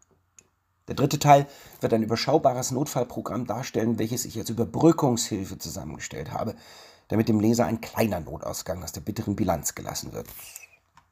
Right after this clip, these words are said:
Dieses Programm ist eine simple Liste mit Mindestanforderungen für eine Art Prothese oder Krücke, die vielleicht Schlimmeres verhindern helfen könnte.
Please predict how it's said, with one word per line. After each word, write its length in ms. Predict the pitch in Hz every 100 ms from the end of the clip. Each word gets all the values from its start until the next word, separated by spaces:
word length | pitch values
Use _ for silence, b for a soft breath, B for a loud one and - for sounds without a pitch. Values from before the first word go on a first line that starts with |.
| _ 107
Dieses 240 | 104 110
Programm 440 | - 92 117 156 B B B B
ist 360 | 139 139 - - -
eine 280 | 107 101 92
simple 560 | 151 175 - 127 143 -
Liste 400 | - 139 - -
mit 180 | 98 98
Mindestanforderungen 1000 | 120 139 120 113 - 104 - 110 113 104
für 140 | 101 -
eine 160 | -
Art 160 | - - _ -
Prothese 600 | - 113 131 135 131 107
oder 180 | 101 98
Krücke, 360 | - 135 131 B B B -
die 60 | 113
vielleicht 340 | 110 107 104
Schlimmeres 440 | - 123 110 95 -
verhindern 360 | 95 110 98
helfen 280 | 87 76 85
könnte. 340 | - 71 76